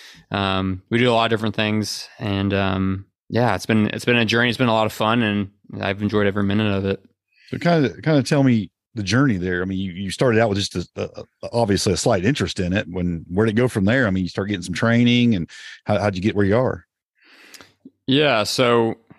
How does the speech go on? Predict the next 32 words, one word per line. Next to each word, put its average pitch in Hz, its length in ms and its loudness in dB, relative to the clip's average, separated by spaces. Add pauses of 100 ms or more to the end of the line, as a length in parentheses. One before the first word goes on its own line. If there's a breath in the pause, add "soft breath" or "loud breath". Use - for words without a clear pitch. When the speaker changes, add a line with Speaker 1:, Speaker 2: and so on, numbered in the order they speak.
(140)
Speaker 1:
when 120 180 -2
I 127 160 2
was 117 120 2
a 107 60 2
junior, 104 600 0 (100)
I 110 80 -4
went 110 180 0
to 98 300 -2
Indiana 104 380 0
University 98 580 -2
f-, - 220 -10
and 107 120 -6
I 98 40 -2
was 95 100 -2
studying 95 420 -2
kinesiology 98 880 0
and 95 100 -4
community 98 360 0
health. 101 400 -2 (720 soft breath)
In 117 140 0
my 113 100 0
junior 117 480 0
year, 110 560 0 (220)
my 107 160 -4
aunt 113 240 -2
ended 107 180 -4
up 98 80 -8
passing 98 360 -6
away. 98 340 -2 (720 soft breath)
And 104 560 -2
she 139 200 0
had 117 360 0